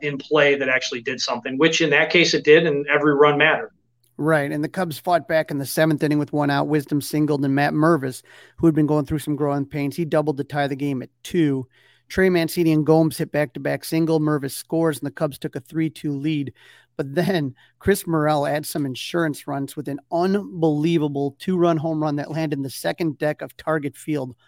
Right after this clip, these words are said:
Speaker 2: four hundred and twenty-nine feet.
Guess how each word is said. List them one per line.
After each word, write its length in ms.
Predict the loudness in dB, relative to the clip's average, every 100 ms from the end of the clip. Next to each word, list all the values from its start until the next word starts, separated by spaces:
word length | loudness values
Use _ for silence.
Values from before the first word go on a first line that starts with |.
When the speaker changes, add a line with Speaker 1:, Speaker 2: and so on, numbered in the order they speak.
| _ _ _
Speaker 2:
four 400 | -2 2 2 0
hundred 360 | 0 2 4
and 180 | 2 0
twenty-nine 720 | -2 -2 -2 -2 0 -2 -4
feet. 460 | -10 -6 -4 -4